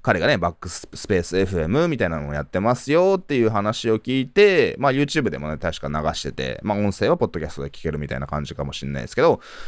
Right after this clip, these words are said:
やっぱその二、三時間のコンテンツとかね、なんか暇な時とかの僕も聞いちゃい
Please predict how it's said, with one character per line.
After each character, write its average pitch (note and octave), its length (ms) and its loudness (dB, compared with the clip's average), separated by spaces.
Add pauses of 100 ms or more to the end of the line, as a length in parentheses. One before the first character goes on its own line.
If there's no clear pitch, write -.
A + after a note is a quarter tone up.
や F#3 60 2
っ F3+ 40 6
ぱ - 20 4
そ D#3+ 100 2
の C#3 120 4
二、 C3+ 100 2
三 C#3 260 2
時 C3+ 120 0
間 C3+ 200 2
の C3 100 0
コ C#3+ 120 2
ン B2 120 0
テ F#2+ 100 0
ン D#2+ 100 -4
ツ - 80 -16
と C2+ 120 -4
か G2 120 2
ね、 D#3+ 160 4
な A2+ 120 2
ん G2+ 40 -6
か - 140 -2
暇 F#2 220 -2
な F#2 100 2
時 F#2+ 220 -4
と D2 100 -4
か C#2 160 -4
の C#2 100 -4
僕 D2+ 180 -4
も D2+ 80 -4
聞 C3 180 2
い - 20 0
ち C3+ 100 4
ゃ C3+ 80 4
い - 120 -4